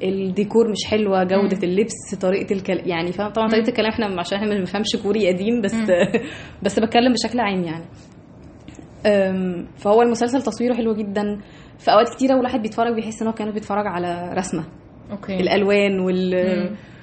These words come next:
Speaker 1: وحتى في ال-، حتى في المشاهد اللي هي بتبقى م-، ممكن حتى بتخوف يعني، أو
Speaker 2: مم.
Speaker 1: فيها،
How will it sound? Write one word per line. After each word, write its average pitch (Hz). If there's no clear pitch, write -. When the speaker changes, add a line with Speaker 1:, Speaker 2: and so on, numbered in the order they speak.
Speaker 1:
وحتى 233
في -
ال-، 214
حتى 220
في -
المشاهد 226
اللي 202
هي 202
بتبقى 180
م-، 160
ممكن 185
حتى -
بتخوف 180
يعني، -
أو 226
Speaker 2:
مم. 220
Speaker 1:
فيها، 190